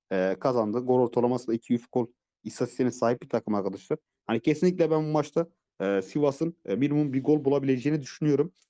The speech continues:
Eee, Sivas'ta da bayağı yüksek oranlar açmışlar arkadaşlar. Hani, kesinlikle, eee, bir gol atacaktır. Çünkü Fenerbahçe hattının da, yani, defans hattında bayağı sıkıntılar var.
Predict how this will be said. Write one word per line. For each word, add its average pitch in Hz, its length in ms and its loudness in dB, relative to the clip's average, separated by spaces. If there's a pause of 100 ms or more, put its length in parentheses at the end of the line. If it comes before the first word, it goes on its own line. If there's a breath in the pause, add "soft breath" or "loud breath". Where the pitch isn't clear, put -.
(100)
Eee, 92 260 0
Sivas'ta 135 380 -2
da 127 120 0
bayağı 131 120 4
yüksek 139 320 -2
oranlar 139 280 2
açmışlar - 340 -4
arkadaşlar. 123 400 -2 (280)
Hani, 156 160 -2
kesinlikle, 143 560 0 (260)
eee, 110 440 0
bir 143 100 -2
gol 139 120 4
atacaktır. 135 500 -2
Çünkü 143 180 -6
Fenerbahçe 139 480 0
hattının 123 380 2
da, 127 100 0 (320)
yani, 104 140 -2
defans 117 360 0
hattında 120 400 -2
bayağı 123 180 0
sıkıntılar 127 560 -2
var. 120 180 -2